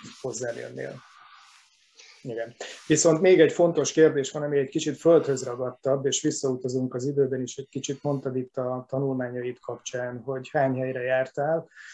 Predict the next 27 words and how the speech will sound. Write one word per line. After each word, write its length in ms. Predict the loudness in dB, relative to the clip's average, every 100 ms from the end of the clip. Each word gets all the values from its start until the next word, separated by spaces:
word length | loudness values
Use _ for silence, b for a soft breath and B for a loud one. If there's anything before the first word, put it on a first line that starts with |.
| B -6
és 180 | -4 2
ha 80 |
én 100 | 6
jól 240 | 8 6 4
tudom, 320 | 0 0 0
akkor 440 | -2 -2 -2 0
valószínűleg 580 | 2 4 4 2 -2 -2
te 100 | 0
vagy 180 | 0 0
az 120 | 2
egyetlen 520 | 2 2 -2 -4 -2
egy 240 | -2 -2 -2
olyan 300 | -2 -2 0
volt 300 | 6 6 4
lovasis 560 | 0 0 -2 -4 -6
diák, 580 | -6 -2 0 0 0 -6 _ b b b b
akinek 460 | -4 -2 0 0 -2
ezt 180 | -6 -8 -8 -4
idéznem 640 | 6 6 6 -2 -6 -6
kell, 340 | 2 6 6 4 2 0 0
akinek, 680 | -4 0 2 4 2 2
ö, 180 | 2 2 0 -4
gépi 480 | 4 4 4 0 -4
kisütő 500 | -2 -2 -2 0 0
végzettsége 840 | 4 2 2 -4 -8 -6 -6 -4 -4
is 260 | 0 -2
van. 360 | -2 -4 -4 -8